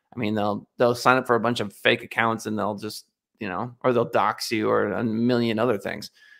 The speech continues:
So this, this idea that we can regulate our way out of human, um, evil is, uh, is, you know, it's a story as old as humanity.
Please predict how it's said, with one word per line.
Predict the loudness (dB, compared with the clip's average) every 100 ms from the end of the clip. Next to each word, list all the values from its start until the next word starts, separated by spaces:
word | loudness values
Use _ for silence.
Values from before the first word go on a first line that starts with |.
| -2
So | 6 8 6 -2 _ _ _ -20 _ _ -20 _
this, | 4 4 4
this | 4 4 4
idea | 6 6 6 6 6
that | 6
we | 4
can | 0 -2 0
regulate | 2 2 4 2 2 0
our | 0 0
way | 2 0 -2 -2 0
out | 0 2
of | -2 -4 -10 -20
human, | -2 0 0 -2 -4 -6 -6
um, | -6 -4 -6 -8 -14 -18 _ _ _ _ _ _ _ _ _ _ -4
evil | 0 2 0 -4 -8 _ _ _
is, | 2 2 2
uh, | 0 -2 2
is, | 2 4 6
you |
know, | 8 6 2 -2
it's | 0
a | 0
story | 6 12 12
as | 12
old | 8 6
as | 4
humanity. | 2 4 4 2 0 -10